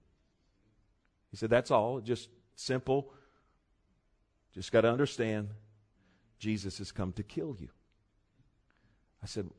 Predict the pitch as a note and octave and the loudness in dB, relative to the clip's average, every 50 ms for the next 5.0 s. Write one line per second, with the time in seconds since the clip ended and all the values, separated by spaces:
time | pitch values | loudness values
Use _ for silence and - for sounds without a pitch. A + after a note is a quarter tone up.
0 | _ _ _ _ _ _ _ _ _ _ - C#3 C#3 - - F3+ F3 C#3+ - A2 | _ _ _ _ _ _ _ _ _ _ -16 -16 -12 -6 -4 -4 -4 -4 -6 -10
1 | F#2+ - - B2 D3 D#3 D3+ C#3+ D#3 - - - - - - - - - - - | -12 -10 -10 -8 -8 -6 -6 -6 -6 -8 -8 -8 -8 -8 -4 -4 -4 -4 -6 -16
2 | - - - - - - - - A#2 B2+ B2+ D3 F3+ F#3+ F#3+ D#3+ D3+ C3 A2+ G2+ | -18 -20 -20 -20 -20 -20 -18 -16 -12 -10 -4 0 2 6 6 8 8 8 6 6
3 | C#3 C#3+ A#2+ G#2 G#2+ A#2+ C3 D#3 D#3 C3+ C#3 C#3 D#3 - - C3+ C3+ C#3 B2+ C#3 | 4 2 2 0 -2 -4 -4 -2 -2 -2 -2 -2 -4 -4 2 2 2 4 4 0
4 | A#2+ A2+ C#3+ D#3 C#3 G2+ G2+ F#2+ F2+ F2+ F2 F2+ G2 A2 A#2 A2+ - G#2+ F#2+ - | 2 2 2 0 0 0 -2 -2 -2 -4 -6 -6 -6 -6 -6 -6 -8 -12 -12 -14